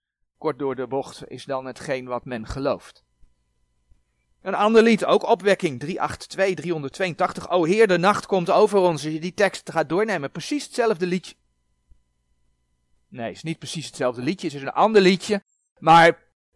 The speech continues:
precies hetzelfde idee zit daarin verwerkt. Nou, als verwijsteksten bij artikel zevenendertig in de, in de belijdenis des geloofs, die dus eigenlijk de kerken beleiden, en dan zou je denken dat de evangelische beweging dat anders is, maar nee, als je de liedjes erop naast liet,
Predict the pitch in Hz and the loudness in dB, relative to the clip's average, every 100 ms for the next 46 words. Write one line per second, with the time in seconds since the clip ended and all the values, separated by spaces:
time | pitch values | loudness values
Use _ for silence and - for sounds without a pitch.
0 | - 202 185 247 196 156 190 202 196 180 | -10 -4 -2 -2 -2 4 6 6 4 -4
1 | 147 185 175 135 117 143 143 - 143 127 | 4 6 8 4 -2 -4 -4 -4 -6 0
2 | 147 135 - - - _ _ _ _ _ | 2 2 -2 -12 -18 _ _ _ _ _
3 | _ _ _ _ _ _ _ _ _ _ | _ _ _ _ _ _ _ _ _ _
4 | _ _ _ _ - - 220 - 226 240 | _ _ _ _ -8 -2 -2 0 2 4
5 | 294 - 214 196 - 254 294 208 214 180 | 4 2 2 2 0 -6 0 2 2 0
6 | 240 233 160 190 233 240 180 156 202 233 | -4 -6 -2 2 2 2 -6 0 0 0
7 | 208 170 147 143 143 131 131 151 220 202 | -4 -2 -2 -2 -4 -6 0 4 4 4
8 | 165 147 143 - 110 123 196 - - _ | -2 -4 -6 -6 -2 -2 -2 -6 -20 _
9 | _ _ _ _ _ _ - 127 143 160 | _ _ _ _ _ _ -16 -6 -2 -2
10 | 151 139 - 196 190 156 131 139 156 147 | -4 -10 0 2 2 0 0 4 6 6
11 | 120 120 123 147 135 131 226 208 160 160 | 2 -6 -4 -2 -2 -2 -4 -4 -2 -2
12 | 151 - 220 220 165 127 160 214 - 147 | -4 -4 -2 -2 -6 -4 2 4 2 -2
13 | 123 - - 220 254 220 247 170 147 151 | -4 -4 0 2 4 4 2 -4 -4 -4
14 | 165 254 190 135 170 151 170 220 - - | -2 0 2 0 -6 -10 -8 -8 -10 -14
15 | 127 160 165 - 143 - | -8 -2 -2 -4 -14 -16